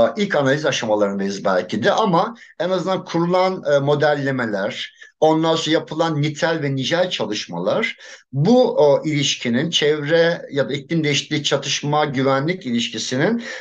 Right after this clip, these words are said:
a, henüz zayıf, a, bir, e, analitik, e, e, e, e, tabanın olduğunu söylüyor. Ama diğer taraftan aynı çalışma şeye baktığında, e,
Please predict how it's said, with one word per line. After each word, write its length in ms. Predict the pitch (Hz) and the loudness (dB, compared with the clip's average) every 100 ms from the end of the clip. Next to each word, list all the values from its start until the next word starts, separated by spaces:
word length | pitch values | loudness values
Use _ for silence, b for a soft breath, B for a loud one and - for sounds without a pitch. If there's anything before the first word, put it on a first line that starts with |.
| B | B
a, 640 | 147 165 170 170 165 165 170 - - | 2 4 4 4 4 2 0 -4 -4
henüz 440 | 180 226 233 - - | -2 0 -2 -6 -10
zayıf, 400 | 139 151 170 175 - _ - | -6 -2 0 -2 -10 _ -2
a, 340 | 110 107 107 | 2 2 2
bir, 320 | 113 104 - B B - | 0 0 -2 B B 0
e, 60 | |
analitik, 640 | 127 143 143 139 - 143 - | 2 4 2 0 -4 -6 -2
e, 40 | |
e, 40 | |
e, 720 | 123 120 113 120 120 113 87 117 | 0 2 0 2 4 4 4 4
e, 640 | 113 107 117 107 - 101 - | 4 4 2 0 0 -4 -2
tabanın 340 | 143 156 156 | 0 0 0
olduğunu 400 | 127 113 104 98 | 0 0 -2 -4
söylüyor. 600 | 98 98 87 82 80 73 B B B | -6 -6 -6 -4 -4 -6 B B B
Ama 260 | 170 214 180 | 0 0 0
diğer 320 | 208 220 247 | 0 2 0
taraftan 600 | - 180 170 - 170 185 | 2 2 2 0 -2 -2
aynı 260 | - 185 190 | -2 -2 -2
çalışma 760 | 185 160 160 - 156 170 180 - | -2 -2 -4 -2 0 0 -2 -6
şeye 340 | - 135 139 139 | -2 2 2 4
baktığında, 880 | 156 170 - 110 92 85 101 202 - B B B B 165 | 0 -2 -8 -8 -6 -2 0 -2 -6 B B B B 6
e, 200 | 170 | 8